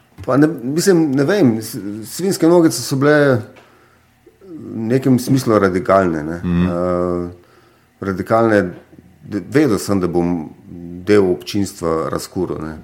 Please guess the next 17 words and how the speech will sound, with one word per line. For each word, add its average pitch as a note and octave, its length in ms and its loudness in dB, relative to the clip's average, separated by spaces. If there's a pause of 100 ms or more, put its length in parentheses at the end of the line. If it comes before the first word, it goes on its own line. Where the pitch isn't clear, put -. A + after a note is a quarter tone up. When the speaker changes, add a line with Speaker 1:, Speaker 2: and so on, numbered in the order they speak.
(240)
Speaker 1:
razjezel E2+ 680 -6
s, - 220 -18
s - 300 -16
kletvicami E2 640 -6
in E2 120 -8
s - 160 -16
pogovornim F2 500 -2
jezikom. F#2 420 -6 (960)
Eh, - 60 -14 (520)
ampak A2 260 -6
mi C#3 100 -2
je C3+ 60 -2
bilo D3 360 2 (760)
v G2+ 40 -12
bistvu A#2+ 240 -6
vseeno, F2+ 420 -4
ne. E2 180 -10